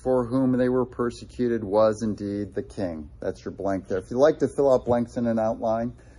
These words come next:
uh, you're welcome to. Uh, if you wanna just listen, that's fine too. Whichever way you take things in better, uh, that's, that's fine by me. But the, John, John writes this gospel,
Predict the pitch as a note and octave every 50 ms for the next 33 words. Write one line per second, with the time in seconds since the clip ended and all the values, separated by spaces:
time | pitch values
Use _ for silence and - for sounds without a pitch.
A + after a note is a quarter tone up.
0 | - - G#2+ G#2 F#2+ G2+ G#2+ G#2+ G2+ G#2 A2+ A2+ B2+ B2 - D3 C#3 C3+ B2+ -
1 | - D#3 D3+ F#3 G3 - - - - - - - - - - G#2 G#2 G2+ G2+ G2
2 | G2+ - A#2+ A#2 A#2 B2 B2 A#2 A#2 A#2+ A#2 - - A#2 B2 C3+ C3+ C3+ - E3
3 | D#3 D3+ B2 B2 B2 B2 - - - - - A#2+ A#2+ A#2+ B2 A#2 A2+ - - C3
4 | B2 B2 B2+ B2 B2 A2+ G#2 G2+ - B2+ A#2 A#2 B2 A2+ A2 A#2+ A#2+ A#2 A2 A2
5 | G#2 G#2+ G#2 - - A#2 G#2+ G#2+ - - A#2 A2 G2+ - A#2+ A2+ G#2+ G2 G#2+ G#2+
6 | G#2+ G#2 A2+ A2+ A2 - - - - - - - - - F#2+ F#2+ G2 G2 G2+ F#2+
7 | F#2+ G2+ G#2 G2+ - - - - - - G#2+ G2+ G#2 G#2 G2+ - - - - -
8 | - - - A2+ G#2+ A2 A2+ A2+ A2+ G#2+ A2 G#2+ A2 G#2+ G#2+ G#2+ G2 F2+ E2 E2
9 | - - - - - - - - - - - - - - C3+ B2+ B2 - C3 C3+
10 | B2 B2+ B2+ B2 B2 B2 B2+ B2+ A2+ - - D3 C#3+ D#3 E3+ E3+ D#3+ D#3 - C3+
11 | C#3 C#3 C#3 C3+ B2+ A#2+ G2+ - D3 D3+ D#3 D#3+ D3+ C3+ C#3+ C#3+ D#3 - - -
12 | - E3 D#3+ D3+ - - B2 G#2+ G2+ G2+ G2+ - - - A#2 G#2 G2+